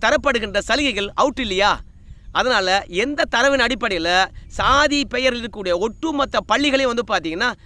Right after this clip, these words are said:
பள்ளி கல்வித்துறை கீழே இணைச்சிடலாம் அப்படின்னு சொல்றீங்க? இரண்டாவது, மத ரீதியா நிறைய பள்ளிகள் இய-, இயங்குது,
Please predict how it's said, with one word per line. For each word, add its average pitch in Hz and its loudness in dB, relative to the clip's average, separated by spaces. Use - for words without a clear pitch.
பள்ளி 269 -2
கல்வித்துறை 226 -4
கீழே 240 -2
இணைச்சிடலாம் 214 0
அப்படின்னு 202 -4
சொல்றீங்க? 156 -4
இரண்டாவது, 220 2
மத 240 2
ரீதியா 294 2
நிறைய 247 4
பள்ளிகள் 269 0
இய-, 202 -2
இயங்குது, 240 2